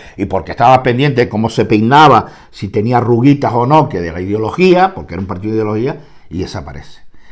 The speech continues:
Vos un partido con ideología. Vos no, ni es un partido, vos es un movimiento. Entonces,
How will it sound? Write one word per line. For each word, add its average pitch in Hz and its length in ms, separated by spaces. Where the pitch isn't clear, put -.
Vos 120 180
un 131 140
partido 120 400
con 117 120
ideología. 98 640
Vos 151 180
no, 170 180
ni 143 240
es 127 60
un 156 160
partido, 107 640
vos 113 180
es 143 40
un 143 140
movimiento. 107 720
Entonces, 123 480